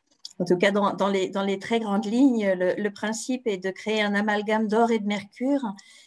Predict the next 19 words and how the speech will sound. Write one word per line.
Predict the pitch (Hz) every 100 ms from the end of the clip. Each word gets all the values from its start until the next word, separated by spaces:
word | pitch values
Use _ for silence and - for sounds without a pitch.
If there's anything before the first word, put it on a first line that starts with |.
| _ _
qui | - 196 202
est, | 196 -
qui | -
est | 202
fondu | 202 214 220 240
et | 226
qui | 226
est | 202
appliqué, | 202 202 240 254 240
et |
le | 202 196
mercure, | 208 202 - 240 226 226
euh, | 196 180 175 180 - - - -
euh, | 170 175
s'évaporant | 220 208 202 226 214 240 254
va, | 233 294 214 180
euh, |
permettre | 175 196 202 226
de | 202